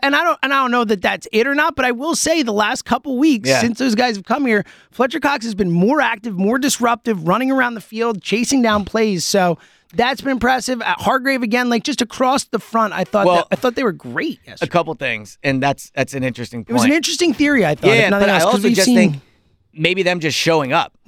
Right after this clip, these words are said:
Speaker 2: like, let alone them, like,
Speaker 1: him
Speaker 2: holding
Speaker 1: just
Speaker 2: him
Speaker 1: being
Speaker 2: accountable.
Speaker 1: fresher
Speaker 2: But
Speaker 1: and, yeah.
Speaker 2: no, no, but them, him just being like, "Oh shit, they just signed two guys."
Speaker 1: Oh, that too.
Speaker 2: <laughs> You know,
Speaker 1: Yeah,
Speaker 2: like,
Speaker 1: no, it's
Speaker 2: like,
Speaker 1: a good point. Yeah,
Speaker 2: but,
Speaker 1: yeah.
Speaker 2: um, yeah, so that was, damn, I forgot my point.
Speaker 1: And then him being fresher too along those lines probably
Speaker 2: Oh.
Speaker 1: helps and all that.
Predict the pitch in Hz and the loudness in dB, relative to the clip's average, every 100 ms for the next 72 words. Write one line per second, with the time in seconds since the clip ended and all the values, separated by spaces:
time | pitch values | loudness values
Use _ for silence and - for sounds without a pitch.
0 | 165 170 156 202 208 185 185 165 156 143 | -4 -2 0 0 2 2 0 0 -2 0
1 | 185 220 - - 196 180 131 208 185 202 | 2 4 4 2 0 2 2 2 4 2
2 | 202 185 180 175 175 - 170 220 262 202 | 2 2 2 2 0 -2 0 2 2 2
3 | 190 139 175 202 160 202 175 170 175 156 | -2 0 -2 -2 -2 -2 0 0 0 0
4 | 160 147 180 151 127 131 - 131 110 117 | 0 0 0 -2 -4 -4 -2 -2 -2 -2
5 | 113 90 - - 247 254 - 330 392 185 | -2 -2 -8 -2 0 0 -2 -4 0 2
6 | 214 196 - - - 302 - 180 247 233 | 2 2 2 2 2 4 4 2 0 -4
7 | 285 196 226 254 196 185 175 165 156 143 | -6 -4 -2 2 4 4 4 2 0 -6
8 | - _ 175 180 135 165 117 139 156 160 | -12 _ 0 0 0 -4 -2 -2 -2 -4
9 | - 131 127 123 117 104 104 87 90 - | -8 -14 -8 -4 -4 -4 -6 -8 -12 -16
10 | - 190 220 202 185 160 - 180 160 - | -2 0 2 2 2 0 0 -2 -2 -2
11 | 151 - 160 151 143 143 139 143 135 208 | -4 -2 0 2 2 0 0 0 2 4
12 | 139 127 135 143 139 135 127 | 4 2 -2 -4 -4 -4 -4